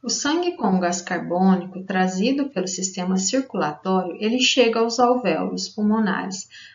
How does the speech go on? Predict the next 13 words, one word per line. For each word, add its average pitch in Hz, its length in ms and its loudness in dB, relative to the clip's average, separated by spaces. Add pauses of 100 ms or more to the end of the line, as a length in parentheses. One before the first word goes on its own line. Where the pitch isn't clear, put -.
(120)
através 240 640 2
dos 226 160 -4
capilares 220 680 0
sanguíneos. 247 800 0
Ele 190 220 0
tá 196 100 2
representado 185 920 -2
aqui 185 160 -6
no 175 80 -2
esquema 214 500 -2
pela 214 300 0
cor 220 520 0
azul. 226 560 0